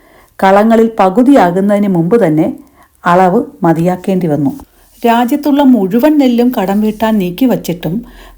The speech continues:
പന്തയ നെല്ല് കൊടുത്തു തീർക്കുവാൻ കഴിവില്ലെന്ന് മനസ്സിലാക്കിയ രാജാവിൻ്റെ അഹങ്കാരം അതോടെ അസ്തമിച്ചു. രാജാവ് എതിരാളിയുടെ മുഖത്ത് നോക്കിയപ്പോൾ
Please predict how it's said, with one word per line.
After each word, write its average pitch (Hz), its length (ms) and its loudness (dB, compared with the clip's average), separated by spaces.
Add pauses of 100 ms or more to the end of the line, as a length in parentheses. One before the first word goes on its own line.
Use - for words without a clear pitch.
(100)
പന്തയ 254 420 4
നെല്ല് 254 280 2
കൊടുത്തു 233 360 -4
തീർക്കുവാൻ 190 520 -2 (100)
കഴിവില്ലെന്ന് 208 560 -2
മനസ്സിലാക്കിയ 190 680 -2
രാജാവിൻ്റെ 185 680 -2
അഹങ്കാരം 175 600 -2 (180)
അതോടെ 160 340 -2
അസ്തമിച്ചു. 156 580 -8 (1200)
രാജാവ് 196 360 0
എതിരാളിയുടെ 190 560 0
മുഖത്ത് 180 360 -4
നോക്കിയപ്പോൾ 196 580 -4